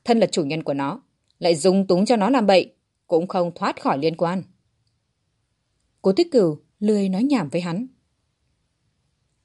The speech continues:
"Nó bị oan, thả nó ra ngay. Nếu ngươi không thi pháp, vậy đừng trách bổn tọa tự mình thả nó. Đến lúc đó, chị e ngươi cũng không giữ nổi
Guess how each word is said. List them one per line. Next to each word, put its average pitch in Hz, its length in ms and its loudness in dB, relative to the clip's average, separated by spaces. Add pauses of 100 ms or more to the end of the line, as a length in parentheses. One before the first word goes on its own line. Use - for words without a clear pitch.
(240)
"Nó 214 280 0
bị - 160 0
oan, 202 180 -2 (800)
thả 240 120 0
nó 185 140 2
ra 233 140 -2
ngay. 208 260 -4 (800)
Nếu 175 200 2
ngươi 196 200 0
không 190 180 -6
thi 190 100 -2
pháp, 220 280 -8 (720)
vậy 233 160 4
đừng 220 160 2
trách 349 220 -4
bổn 170 260 -2
tọa 165 220 -8 (140)
tự 165 120 -4
mình 175 200 -2
thả 160 120 -8
nó. 147 260 -8 (760)
Đến 180 180 2
lúc 285 120 0
đó, 202 260 -6 (380)
chị 175 120 -2
e 180 200 2
ngươi 185 160 -2
cũng 185 180 -4
không 226 200 -4
giữ - 240 -4
nổi 196 260 0